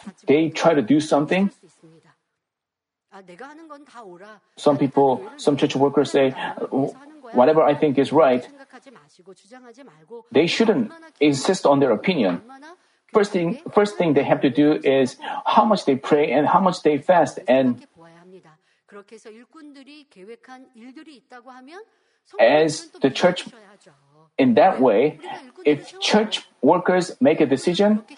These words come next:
the church members should follow and support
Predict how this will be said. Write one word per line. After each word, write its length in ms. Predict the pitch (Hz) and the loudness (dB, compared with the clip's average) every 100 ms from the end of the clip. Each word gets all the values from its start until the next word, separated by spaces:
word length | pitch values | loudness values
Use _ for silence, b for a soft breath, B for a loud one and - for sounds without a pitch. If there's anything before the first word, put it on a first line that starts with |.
| - - - | -20 -20 -4
the 80 | 147 | 0
church 320 | - 240 - | 0 0 0
members 400 | 202 208 208 - - | 2 0 -2 -10 -14
should 240 | - - 190 - | -4 -2 0 2
follow 480 | 247 285 85 - - - _ _ _ 311 339 359 370 330 339 _ 185 - 320 196 208 269 392 _ 185 _ 254 175 _ _ - | 2 2 -2 -6 -16 -20 _ _ _ -20 -20 -20 -20 -20 -20 _ -20 -20 -20 _ -20 -20 -20 _ _ _ -20 -20 _ _ -2
and 420 | 151 151 135 - | 0 -2 -4 -8
support 640 | - 165 - 220 170 | -6 -6 0 0 0